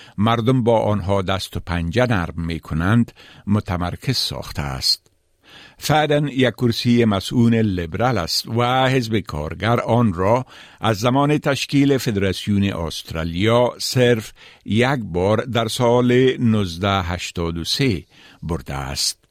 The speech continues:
یک مرد ساکن داروین پس از دستگیری همراه با بیش از پنجصد ویدیو و تقریباً سیصد تصویری که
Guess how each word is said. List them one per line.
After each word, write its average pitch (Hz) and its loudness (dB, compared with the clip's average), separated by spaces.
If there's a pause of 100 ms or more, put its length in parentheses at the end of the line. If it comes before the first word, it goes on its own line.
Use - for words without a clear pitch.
(240)
یک 131 -2
مرد 160 0
ساکن 123 2
داروین 104 0
پس 131 -2
از 139 -2
دستگیری 107 0
همراه 127 2
با 135 2
بیش 139 0
از 127 -2
پنجصد 120 -2
ویدیو 107 2
و 110 2
تقریباً 110 0
سیصد 113 -2 (100)
تصویری 123 2
که 67 -10